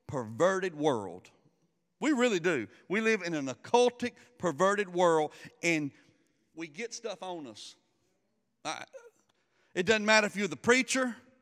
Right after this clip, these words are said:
or you're one of the youth, or you've just been coming two or three months, or you've been here for forty years. You can get stuff on you.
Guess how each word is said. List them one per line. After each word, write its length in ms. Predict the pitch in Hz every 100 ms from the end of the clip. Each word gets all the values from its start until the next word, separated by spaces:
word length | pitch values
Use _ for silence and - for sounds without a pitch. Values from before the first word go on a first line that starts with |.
| _ _ _ _ _
or 120 | 151
you're 160 | 160 196
one 180 | 208 185
of 60 |
the 100 | 143
youth, 680 | 147 233 247 254 240 - - _ _ - - -
or 80 |
you've 160 | 165 156
just 200 | 185 -
been 120 | 185
coming 360 | 160 214 214 190
two 120 | 226
or 60 | 226
three 240 | 208 185
months, 560 | 202 247 247 247 - - - -
or 120 | 175
you've 180 | 156 147
been 200 | 220 214
here 380 | 220 226 240 226 - _ _ _ _ _ _ -
for 100 | 147
forty 300 | 208 220 214
years. 560 | 196 131 104 - - _ _ _ _ _ _ _ _ _ _ _ _ _ _ _ _ _ _ -
You 80 |
can 180 | 151 147
get 160 | 139 165
stuff 260 | - 156
on 200 | 151 123
you. 120 | 107